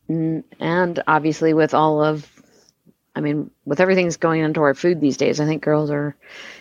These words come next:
hitting puberty significantly. I mean, I was, what, twelve or thirteen, I think, and I have nieces that at ten, eleven, and I was like, "Wow, that's really early."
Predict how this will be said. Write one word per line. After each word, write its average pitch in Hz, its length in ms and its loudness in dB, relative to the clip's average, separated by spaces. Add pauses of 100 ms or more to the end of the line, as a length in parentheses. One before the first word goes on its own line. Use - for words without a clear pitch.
(160)
hitting 160 260 2
puberty 151 360 2
significantly. 147 1200 -2 (600)
I 156 60 -4
mean, 143 260 0 (540)
I 175 140 2
was, 151 200 2
what, 156 300 2
twelve 165 260 0
or 165 60 2
thirteen, 185 500 -2
I 226 100 2
think, 254 280 0
and 156 160 0
I 151 260 -4 (180)
have 151 560 -6 (800)
nieces 160 520 -2
that 151 220 2 (300)
at 143 220 0 (400)
ten, 165 320 -2
eleven, 147 500 2 (380)
and 156 160 -2
I 143 100 0
was - 220 -10
like, - 240 -10
"Wow, 147 400 -6 (180)
that's 170 320 -2
really 143 340 -4
early." 139 480 -4